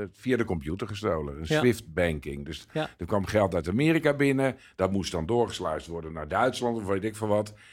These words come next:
Speaker 1: En hij had onder een valse naam de account van een collega, eh, had hij dat geld naar Dubai doorgesluist. Dat is gewoon een U-bocht dat hij ervan
Speaker 2: Ja.
Speaker 1: gemaakt. En daar was het pijlsnel opgenomen.
Speaker 2: Ja.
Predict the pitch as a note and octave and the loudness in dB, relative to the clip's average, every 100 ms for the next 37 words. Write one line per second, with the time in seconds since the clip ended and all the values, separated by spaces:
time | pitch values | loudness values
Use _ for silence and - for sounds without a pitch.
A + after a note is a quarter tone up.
0 | - - F#2 E2+ G#2+ C#3 C#3 A#2 G#2 - | -20 -6 -4 2 4 6 4 2 -2 -2
1 | - D#3 B2+ G#2 E2 - D3 E3 D#3+ A#2 | -2 2 2 2 -2 2 4 4 4 0
2 | G2 A2+ F#2 D#2 - F2 D3 C#3 C3 - | 2 2 2 -2 -6 -2 2 2 2 0
3 | G#2 F2+ D#2+ - F2+ F2+ G#2+ D3+ D3 D3 | -2 -2 -6 -4 -2 0 2 2 2 0
4 | D3+ - _ _ _ _ _ - G2+ F#2+ | 0 -4 _ _ _ _ _ -2 0 2
5 | C3 C3 A#2+ A2 B2 A#2 A2+ G#2 F#2 C#3 | 2 2 0 0 4 4 4 0 0 0
6 | A3 A#2 D#2+ E2 D#2 - - C2+ - G#2+ | 4 4 4 0 -4 -4 -6 -6 -4 -6
7 | - A#2+ G#2+ G#2 F3+ C3+ G#2 E2 F2 D2+ | 0 0 0 -4 0 2 2 0 -2 -4
8 | E2 D#2 B2+ B2+ D#2+ G#2 - _ - - | -6 0 0 0 -4 -6 -8 _ -20 -6
9 | F#2+ A#2 C#3 A#2+ A2 G#2+ D3 D3+ C3+ B2 | 0 4 4 2 -2 2 6 6 4 0
10 | - C#3+ - F2 D#2 D2 B1+ A#1 A#2 | 6 4 4 0 -2 -4 -8 -4 -4